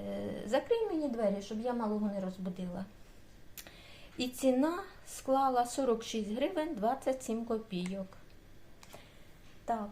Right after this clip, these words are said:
далі. Молоко. Молоко вісімсот сімдесят грам. Просто наше, пряжене. Два з половиною відсотки жиру.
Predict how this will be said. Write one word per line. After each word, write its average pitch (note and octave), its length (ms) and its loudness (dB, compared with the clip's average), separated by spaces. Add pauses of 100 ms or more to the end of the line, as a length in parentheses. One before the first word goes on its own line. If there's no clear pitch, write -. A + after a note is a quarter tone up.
(500)
далі. G3 500 2 (920)
Молоко. B3+ 640 4 (3750)
Молоко A#3 460 0
вісімсот A#3+ 580 -2
сімдесят G#3+ 580 0 (100)
грам. G#3 360 2 (640)
Просто C4 420 6
наше, F#3 540 2 (120)
пряжене. F#3+ 640 4 (880)
Два A3 340 2
з - 80 -10
половиною B3 640 2
відсотки G#3 1000 0 (240)
жиру. G#3+ 600 4